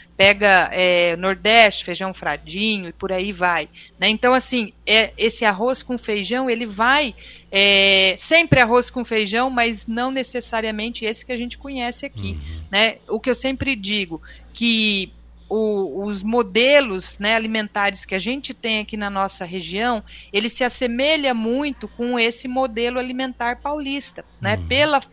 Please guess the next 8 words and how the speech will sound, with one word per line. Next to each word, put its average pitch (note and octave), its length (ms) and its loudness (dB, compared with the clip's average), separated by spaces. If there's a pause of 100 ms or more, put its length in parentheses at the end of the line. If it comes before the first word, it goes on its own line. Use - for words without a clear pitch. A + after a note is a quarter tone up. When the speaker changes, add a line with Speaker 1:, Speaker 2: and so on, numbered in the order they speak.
(100)
Speaker 1:
pela C4+ 240 0
influência, G3+ 480 -6
pela C4 280 -2
formação, G#3 760 -6 (340)
né? F3+ 160 2
Mas G#3+ 220 2
não A#3+ 180 0
necessariamente A#3+ 1120 -2